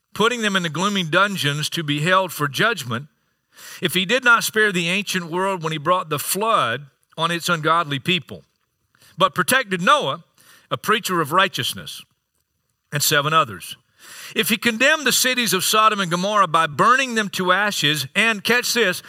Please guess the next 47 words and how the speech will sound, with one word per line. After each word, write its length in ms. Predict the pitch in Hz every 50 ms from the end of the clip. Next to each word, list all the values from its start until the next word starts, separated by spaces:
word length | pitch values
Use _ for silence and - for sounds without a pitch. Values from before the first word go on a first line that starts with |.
| - - - - - _ _
made 480 | 127 143 175 202 233 247 269 254 196
them 240 | 190 220 220 208 202 190
an 160 | 180 190 185
example 1040 | 185 165 147 127 - 175 220 254 277 277 233 - _ 160 156 151 156 170 185 160 - _ _ _ _ _ -
of 160 | 165 156 143
what 200 | 165 190 202 196
is 120 | 196 -
going 280 | - 190 208 220 208 196
to 80 | 196
happen 460 | 175 185 220 233 233 - - 190 185 -
to 100 | - 185
the 140 | 170 175 170
ungodly, 600 | 170 175 175 190 208 226 - 135 117 95 90 - _ _ _ _ _ _ _ _ _ _ _ _ _ _ _ _ _ _ _ _ _ - - - - -
and 100 | 165 185
if 80 | 196 160
you 100 | 196 196
rescue 400 | 220 233 220 - - 196 202 190
Lot, 400 | 185 220 247 - 147 98 - - _ _ _ _ _ _ _ _ _ _ _ -
a 80 | 147
righteous 400 | 160 196 208 202 - - 139 -
man, 260 | 143 135 113 92 78 - _ _ _ _ _ _ _ _
who 80 | - 175
was 140 | 185 160 139
distressed 600 | 139 160 147 - - - 202 208 208 190 - 175
by 140 | 175 170 165
the 100 | 151 143
filthy 400 | - 180 196 190 - - 175 156
lives 340 | 165 170 180 175 175 139
of 120 | 147 135 139
lawless 420 | 151 160 165 165 160 151 135 -
men, 200 | 147 160 160 160
for 120 | - - 139
that 180 | 156 160 160
righteous 400 | 160 160 165 165 - 170 147 139
man 200 | 160 160 160 147
living 260 | 151 160 156 160 151
among 240 | 151 156 156 160 156
them 160 | 156 156 151
day 140 | 151 156 156
after 200 | 156 151 - 151
day 160 | 147 156 160
was 140 | 156 143 139
tormented 560 | - - 202 226 247 240 220 214 196 185 180
in 60 | 170 165
his 160 | 160 135 147
righteous 360 | 165 185 190 - - 175 135
soul 380 | - 165 165 165 160 160 139